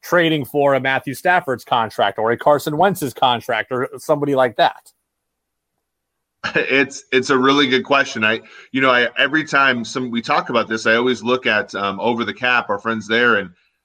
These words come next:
Speaker 2: you know, the, the, the kind of middling contract for a veteran Q B is Bridgewater at twenty-one, Alex Smith at twenty-three and a half,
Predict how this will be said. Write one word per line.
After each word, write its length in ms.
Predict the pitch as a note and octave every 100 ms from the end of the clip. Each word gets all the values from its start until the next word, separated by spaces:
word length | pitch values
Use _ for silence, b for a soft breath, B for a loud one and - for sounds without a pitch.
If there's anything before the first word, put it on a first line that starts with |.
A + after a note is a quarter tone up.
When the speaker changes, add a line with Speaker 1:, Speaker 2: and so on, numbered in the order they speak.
| _
Speaker 2:
you 100 | A#2+
know, 320 | B2 A#2+ A2 -
the, 360 | A2+ B2 A#2+ A#2
the, 180 | A#2 A#2 - _ -
the 600 | A2+ A#2+ A#2 A2+ G#2+ - _
kind 240 | - D3 C#3+
of 240 | B2 G#2 _ _ _ _ -
middling 840 | A#2+ C3 D#3 F3 E3 D#3 C#3+ C3 -
contract 640 | - B2+ B2+ - A2+ G2+ -
for 280 | A2+ A2+
a 140 | A2 G#2+
veteran 480 | F2 A#2 A#2 A2+ A2
Q 240 | A2+ G#2
B 260 | G#2+ G#2 F#2
is 240 | F2+ F2
Bridgewater 680 | _ A2+ A#2+ A#2 B2+ B2 B2+
at 80 | -
twenty-one, 680 | B2 B2 A#2+ G2+ F#2+ G2 G2 _ -
Alex 320 | G2+ A#2+ B2+
Smith 260 | - B2 A#2+
at 80 | A#2
twenty-three 460 | A#2+ A#2 A#2 A#2+
and 80 | A#2
a 40 | G#2+
half, 340 | G2 F#2+